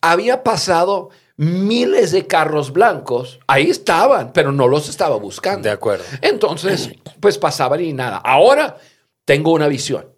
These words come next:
Speaker 1: Mi visión es identificar carros blancos. Y entonces ya lo estaba mirando. Y uno, y dos, y tres, y cuatro. Ento-, había, pero no lo, pero no los identificaba.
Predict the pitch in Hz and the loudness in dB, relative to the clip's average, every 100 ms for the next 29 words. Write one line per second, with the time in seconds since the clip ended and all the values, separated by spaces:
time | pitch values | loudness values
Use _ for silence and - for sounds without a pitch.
0 | _ _ - 123 120 - 170 208 156 147 | _ _ -6 -4 -4 2 2 2 -6 -6
1 | 170 151 135 135 131 135 139 139 113 110 | -2 0 0 -4 -4 -2 -2 -2 -4 -4
2 | 107 107 104 85 87 101 98 107 110 143 | -8 -8 -8 -8 -10 -8 -6 -4 -4 -6
3 | 139 95 98 98 104 101 104 95 85 78 | -8 -6 -6 -6 -6 -6 -8 -12 -14 -12
4 | 98 131 117 101 76 - _ 104 85 131 | -6 -4 -6 -12 -18 -20 _ -8 -2 0
5 | 101 80 - 104 92 127 117 98 - - | 0 -6 -14 -16 -6 -4 -4 -6 -12 -6
6 | 135 - - - - - - 143 143 - | -6 -6 -12 -16 -20 -20 -12 -8 -8 -4
7 | 120 113 151 311 165 117 156 - _ _ | -4 -2 -4 -6 -6 -6 -10 -16 _ _
8 | _ _ _ _ - 170 165 156 160 180 | _ _ _ _ 0 2 2 0 0 2
9 | 180 170 - 147 135 135 165 170 - - | 2 2 2 -2 0 -2 -2 -2 -4 -6
10 | 139 131 131 127 113 117 - - 120 107 | -4 -4 -6 -8 -12 -12 -8 -8 -8 -12